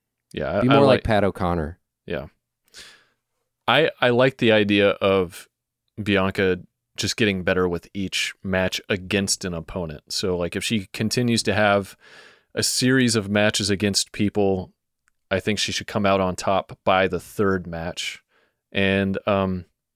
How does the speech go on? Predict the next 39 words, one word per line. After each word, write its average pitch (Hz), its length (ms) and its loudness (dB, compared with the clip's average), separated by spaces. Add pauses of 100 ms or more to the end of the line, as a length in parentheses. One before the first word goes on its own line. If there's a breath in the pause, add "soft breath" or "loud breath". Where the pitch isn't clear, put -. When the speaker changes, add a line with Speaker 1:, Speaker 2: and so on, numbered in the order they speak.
(200)
Speaker 1:
I 110 80 2
feel 277 160 2
like 220 100 4
she 170 340 2
should 165 300 2
hold 123 280 2
the 113 60 0
title. 110 400 0
I, 73 320 -2 (460)
you'd 185 200 2
be 131 100 4
happy 92 300 -2
with 87 160 -6
her 92 140 -4
having 90 220 -4
the 80 60 -12
title, 80 320 -8
right? 82 300 -8
You're 165 180 0
a 131 40 -2
big 87 300 -6 (220)
Bianca 85 360 -8
guy. 80 320 -8 (680)
Speaker 2:
I 247 80 2
don't 285 140 4
know. 262 100 4
I 190 120 2
don't 208 220 -4
think 208 240 0
I've 143 180 2
seen 156 500 0
a 123 80 0
match 107 380 0
with 101 120 0
her, 104 260 2
like, 92 220 -2
at 85 100 -4
a 85 60 -6
TakeOver. 151 800 0